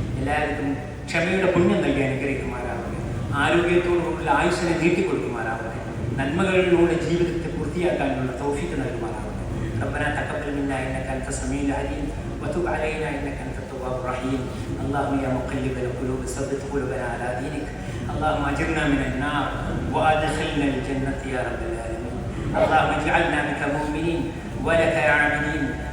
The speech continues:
وبوالدينا بارين يا رب العالمين. وارحمهم كما ربونا صغارا يا أرحم الراحمين. اللهم احفظ دولة الإمارات بحفظك، وتولها برعايتك وعنايتك يا رب العالمين. اللهم احفظ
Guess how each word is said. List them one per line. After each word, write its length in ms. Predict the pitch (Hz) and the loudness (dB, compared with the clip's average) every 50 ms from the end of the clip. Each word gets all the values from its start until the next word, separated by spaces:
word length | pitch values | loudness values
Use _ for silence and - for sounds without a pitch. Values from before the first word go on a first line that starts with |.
| - 165 | -2 0
وبوالدينا 840 | 170 175 180 175 170 170 175 170 170 170 175 190 190 175 170 165 165 156 156 | 2 4 6 6 8 8 8 8 8 6 6 6 4 6 6 4 4 4 6
بارين 640 | 156 156 151 151 143 160 156 156 - 147 147 139 143 | 4 6 6 4 2 2 2 2 2 2 0 0 2
يا 140 | 143 147 147 143 139 135 | 2 2 2 2 2 2
رب 160 | - - - - - 135 | 2 0 0 -2 -2 0
العالمين. 520 | 120 123 131 127 - - - - - 131 120 - - - - - - - | 0 0 0 0 -2 -2 -2 -2 -4 -4 -4 -4 -6 -6 -6 -4 -2 0
وارحمهم 600 | 165 160 156 156 160 156 180 196 175 165 165 - - 139 | 2 4 4 4 4 4 2 2 2 0 -2 -2 -4 -2
كما 240 | 151 151 151 156 156 156 147 143 147 | 0 0 2 2 2 2 2 2 2
ربونا 440 | 143 - 165 170 170 156 147 143 147 - - - - - - | 0 0 0 0 0 0 0 0 0 -2 -2 -4 -6 -8 -8
صغارا 540 | - - 139 135 151 151 151 147 143 143 139 139 135 | -6 -4 -4 0 0 0 0 2 2 0 0 0 0
يا 80 | - - 147 - | 0 0 0 0
أرحم 260 | - - - 185 180 165 - | -2 -2 -4 -2 -2 -2 -2
الراحمين. 480 | - - - - - - - - - - - - - - - - 135 | -2 -2 -2 -2 -2 -4 -4 -6 -6 -6 -6 -6 -6 -6 -4 -4 -2
اللهم 320 | 139 143 165 160 156 160 | 0 2 2 2 2 2
احفظ 260 | 156 - - 170 165 151 143 | 0 -2 0 -2 -2 -2 -2
دولة 280 | 151 151 156 156 156 156 156 143 | -2 0 0 0 0 0 0 0
الإمارات 460 | 143 143 143 151 151 151 156 156 151 | 0 0 0 0 2 4 4 4 4
بحفظك، 760 | 151 147 139 147 139 127 127 - - - - - 117 98 - - - - - - - | 2 -2 -2 -2 -4 -4 -4 -4 -4 -4 -4 -4 -4 -4 -4 -6 -8 -8 -10 -8 -6
وتولها 1160 | 156 151 151 156 - - 170 165 - 160 - - 165 - - - - - 170 170 156 - - 151 - - | -6 -4 0 0 0 0 0 -2 -2 -2 -4 -4 -4 -4 -2 -2 0 0 0 0 0 0 0 0 0 -2
برعايتك 680 | - - - - - - - - - - - - - - - - - | -2 -2 0 2 4 4 4 4 2 0 0 -2 -2 -2 -2 0 0
وعنايتك 760 | 127 - - 160 165 190 190 180 175 - - - - - 147 | 2 2 2 2 4 4 4 4 4 2 0 0 -2 0 0
يا 100 | 143 139 - | 0 0 0
رب 120 | - 127 - - | 0 -2 -2 -2
العالمين. 420 | - 101 - 131 131 135 127 - - - - - - - - - 139 | -2 -2 -2 -2 -2 -4 -4 -4 -6 -6 -6 -4 -4 -4 -4 -2 -2
اللهم 360 | 143 156 170 175 170 175 175 | 0 4 6 6 6 8 6
احفظ 320 | 170 170 - 180 185 185 | 6 4 4 4 2 2